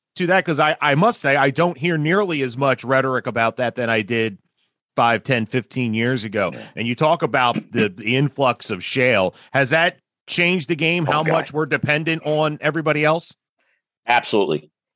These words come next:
Speaker 2: It is such a game changer. I can't tell you enough. And, and in some ways, I,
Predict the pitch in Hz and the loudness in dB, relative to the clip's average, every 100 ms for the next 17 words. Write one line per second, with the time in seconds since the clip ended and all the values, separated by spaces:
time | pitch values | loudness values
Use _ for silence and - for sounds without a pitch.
0 | _ 120 123 127 - 147 - 127 120 117 | _ 0 2 2 0 -2 -2 -2 0 -2
1 | - 92 80 95 90 135 127 - 113 104 | -4 -4 -2 -2 0 -2 -4 0 0 2
2 | 95 78 117 113 - _ _ _ _ _ | 0 -2 -4 -6 -10 _ _ _ _ _
3 | - 139 139 - 202 196 190 143 127 120 | -4 -2 0 0 2 2 4 2 2 0
4 | - | -4